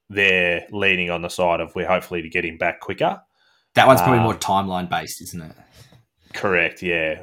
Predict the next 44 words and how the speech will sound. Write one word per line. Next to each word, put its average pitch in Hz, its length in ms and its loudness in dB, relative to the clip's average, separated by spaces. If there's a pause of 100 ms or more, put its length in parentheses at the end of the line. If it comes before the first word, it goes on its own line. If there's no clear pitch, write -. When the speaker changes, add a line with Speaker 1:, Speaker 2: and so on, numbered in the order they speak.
Speaker 1:
Where, 90 440 2
Speaker 2:
Yeah. 82 280 -6 (280)
Speaker 1:
but 110 140 4
I, 110 300 4
I, 117 140 6 (200)
I 107 60 0
know, 113 260 6
I 104 100 4
don't 110 120 4
know 120 100 4
who 110 220 0
the 98 100 -2
player 92 300 2
was, 85 260 -2
but 90 140 -2
I 92 60 2
know 98 160 2
they 101 120 2
signed 87 580 -2 (200)
a, 82 580 -2 (140)
a 85 120 -2
linebacker 85 720 -4 (640)
from 98 280 -2
maybe 98 240 0
the 87 100 -4
Cardinals 85 600 -2
or 87 100 -4
something 85 460 -6
pretty, 87 540 -6
like, 90 280 -2
close 90 320 -2
to - 80 -12
the 80 60 -12
start 87 320 0
of 82 80 -8
the - 60 -14
season. 85 360 -8
So 90 340 0 (440)
I 113 100 2
think 113 200 0
they 107 100 2
had 104 160 4
a 95 60 -2
ready-made 90 680 0